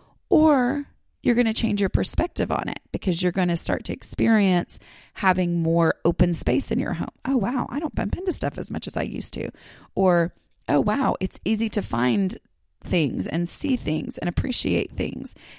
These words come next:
And so it makes you go, "Okay, well, then I would really like to only keep the things that I can actually value and appreciate."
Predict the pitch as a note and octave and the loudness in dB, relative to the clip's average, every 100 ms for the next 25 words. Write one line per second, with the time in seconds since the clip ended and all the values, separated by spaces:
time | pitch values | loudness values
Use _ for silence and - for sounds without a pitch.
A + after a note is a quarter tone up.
0 | - F#3 F#3 - E3 E3 - F3 - - | -4 -2 0 2 4 2 2 0 0 -4
1 | F3+ E3+ - F3+ F3+ D3 - - - E2+ | 0 2 0 2 4 4 0 0 0 0
2 | - - _ - F3 E3 D3+ D#3 E3 _ | -2 -8 _ -2 2 4 2 -2 -4 _
3 | _ _ _ _ _ _ _ _ _ _ | _ _ _ _ _ _ _ _ _ _
4 | _ _ _ - E3+ D#3 D3 D#3 E3 D#3 | _ _ _ 0 2 4 4 4 4 2
5 | - D3 C#3+ - - D3 C#3 - - - | -2 -2 -2 -4 -4 -2 -2 -4 -8 -4
6 | D#3 - D3+ D#3 - F3 - - - - | -4 -2 -2 -4 -6 -6 -8 -8 -8 -8
7 | - - - - - - - - - - | -8 -6 -6 -6 -8 -4 -2 -2 -6 -8
8 | - | -12